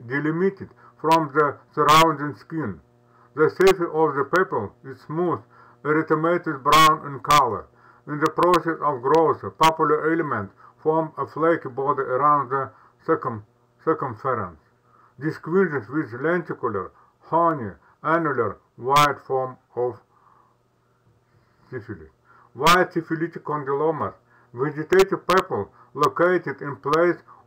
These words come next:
of friction, physiological irritation, genital anus, large size, vegetation, and eroded surface. Differentiate with genital warts,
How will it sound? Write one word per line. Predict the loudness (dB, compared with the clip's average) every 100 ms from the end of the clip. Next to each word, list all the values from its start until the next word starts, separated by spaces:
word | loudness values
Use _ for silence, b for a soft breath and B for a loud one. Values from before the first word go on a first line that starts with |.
| -2
of | -2 0
friction, | -2 -2 -2 -8 -8 _ b b b -12
physiological | -8 0 2 4 2 0 -4 -4 -4 -8
irritation, | -8 -2 2 2 0 -4 -12 -14 b -14 0
genital | 0 0 -2 -2 -4 -6
anus, | -2 -2 -2 -8 -12 _ b b b
large | 4 4 4
size, | -2 -2 0 0 -4 _ _
vegetation, | -4 -4 -4 0 2 2 -2 -12 -14 b b
and | -4 -4 -2
eroded | 2 4 4 2 -4 -8 _ -4
surface. | -2 -2 -6 -14 _ b b -12
Differentiate | -6 -2 -2 0 0 2 0 -2
with | -4 -4
genital | -2 -2 -4 -4 -2 -2 2
warts, | 2 2